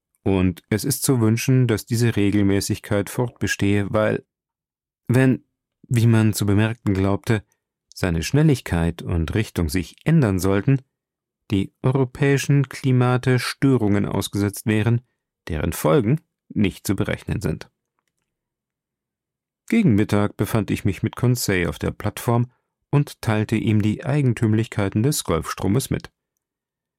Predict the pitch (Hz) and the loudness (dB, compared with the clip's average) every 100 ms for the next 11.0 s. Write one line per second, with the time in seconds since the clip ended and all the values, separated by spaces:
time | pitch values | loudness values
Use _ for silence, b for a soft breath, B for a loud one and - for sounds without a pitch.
0 | _ _ _ _ - 165 185 156 151 - | _ _ _ _ -2 2 4 4 2 2
1 | 107 92 98 101 - 98 104 98 117 131 | 0 0 0 0 0 0 0 2 2 4
2 | 131 120 95 90 104 120 - 143 95 85 | 4 4 2 0 0 -2 0 0 2 0
3 | 85 - 92 87 90 - _ _ _ _ | -2 -2 -2 0 -2 -4 _ _ _ _
4 | _ _ _ _ _ _ _ _ - 87 | _ _ _ _ _ _ _ _ -4 -2
5 | 80 80 80 - 101 - 123 127 123 _ | 0 -2 -4 -2 -2 0 0 0 0 _
6 | - 120 123 123 131 131 147 127 139 - | -2 0 0 0 0 2 0 0 -2 -4
7 | - 107 123 - _ _ _ _ - 110 | -2 2 2 0 _ _ _ _ -6 -4
8 | - 104 - - 160 196 110 104 104 98 | -2 -4 -4 -4 -2 0 0 0 0 -2
9 | - 110 123 - 131 117 92 87 95 101 | 2 2 2 0 0 0 0 -2 -2 -2
10 | 98 107 - 107 95 101 98 - 156 123 | -2 -4 -4 -4 -2 -4 -4 -2 -2 -2